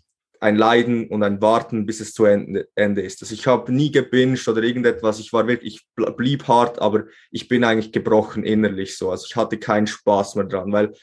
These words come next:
meiner Meinung nach ist es nicht nur Brechen, wenn man binged oder irgendwie etwas nicht einhält, sondern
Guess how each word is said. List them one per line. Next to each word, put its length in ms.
meiner 220
Meinung 240
nach 180
ist 100
es 120
nicht 240
nur 240
Brechen, 640
wenn 200
man 340
binged 440
oder 180
irgendwie 360
etwas 500
nicht 300
einhält, 500
sondern 420